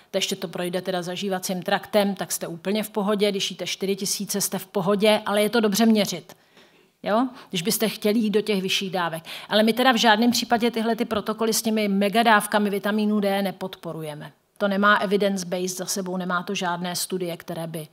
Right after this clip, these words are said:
jasně prokazovaly, že to stačí. Jo, to jsou lidi, kteří prostě berou tři sta tisíc jednotek jednou týdně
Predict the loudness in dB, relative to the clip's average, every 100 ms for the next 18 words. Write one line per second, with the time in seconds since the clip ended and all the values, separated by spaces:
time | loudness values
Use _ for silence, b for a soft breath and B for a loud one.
0 | b -4 -2 -2 -4 -6 -6 -4 -4 -4
1 | -4 -2 0 2 0 0 -4 -8 _ _
2 | _ _ b -2 -2 -2 0 2 2 0
3 | -2 -4 -2 -6 -2 -4 B B B 2
4 | 4 4 2 0 0 -2 -2 -4 -2 -2
5 | -2 -2 -2 0 0 0 0 -2 4 6